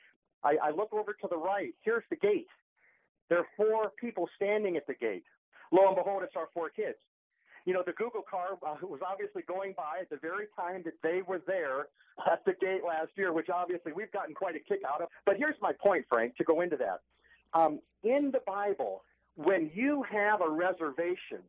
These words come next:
in the Lamb's Book of Life, that's equivalent to having a reservation,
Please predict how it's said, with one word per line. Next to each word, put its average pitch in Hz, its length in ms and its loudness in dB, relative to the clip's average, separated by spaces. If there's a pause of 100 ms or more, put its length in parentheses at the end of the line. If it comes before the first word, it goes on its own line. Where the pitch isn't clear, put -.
(440)
in 160 360 2 (100)
the 139 60 2
Lamb's 165 480 0
Book 170 160 0
of 139 120 -2
Life, 135 280 0 (640)
that's 226 320 8
equivalent 202 720 2
to 170 80 4
having 185 260 0
a 156 80 0
reservation, 165 880 -2